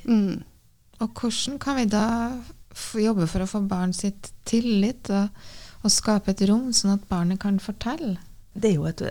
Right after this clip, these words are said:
Speaker 3: voksenansvar det her, å legge til rette for at barn skal kan fortelle historien sin, tenker jeg. Vi må jo først og fremst få kontakt med barnet,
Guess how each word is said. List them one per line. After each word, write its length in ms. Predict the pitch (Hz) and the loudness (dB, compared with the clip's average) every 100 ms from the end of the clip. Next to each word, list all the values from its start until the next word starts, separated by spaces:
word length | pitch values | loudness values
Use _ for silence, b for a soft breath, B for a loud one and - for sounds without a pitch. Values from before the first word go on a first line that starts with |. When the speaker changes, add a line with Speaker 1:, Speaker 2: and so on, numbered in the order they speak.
| - | -6
Speaker 3:
voksenansvar 960 | 190 190 - - 151 127 - - 147 160 | -4 -4 -4 -4 -2 -2 -4 -6 -6 -2
det 100 | 170 | -2
her, 220 | 180 - - | -2 -6 -2
å 60 | 190 | 2
legge 280 | 185 175 - | 2 0 -2
til 140 | 185 196 | -2 -2
rette 400 | 226 - - 175 | -4 -10 -8 -6
for 280 | - - 208 | -6 -2 -2
at 240 | 269 277 - | -4 -12 -2
barn 260 | 208 220 | 0 0
skal 320 | 220 - 202 | -4 -4 -6
kan 180 | 220 330 | -6 -14
fortelle 460 | 302 - - 226 175 | -10 -10 -4 -2 -2
historien 640 | 185 196 - 190 160 - | -4 -4 -2 -2 -2 -6
sin, 240 | - - 175 | -8 -6 -6
tenker 320 | 196 196 - | -6 -8 -6
jeg. 180 | 65 - - - _ _ | -6 -6 -12 -20 _ _
Vi 100 | 208 | 4
må 220 | 233 208 175 | 6 4 2
jo 60 | |
først 280 | 196 247 - | -2 -6 -6
og 80 | 311 | -8
fremst 360 | - 226 - - | -4 -4 -4 -8
få 140 | 190 | -8
kontakt 720 | - 220 208 - 370 - - | -4 -2 -2 -4 -8 -8 -10
med 160 | 403 359 | -8 -2
barnet, 380 | 247 160 139 | -2 -2 -4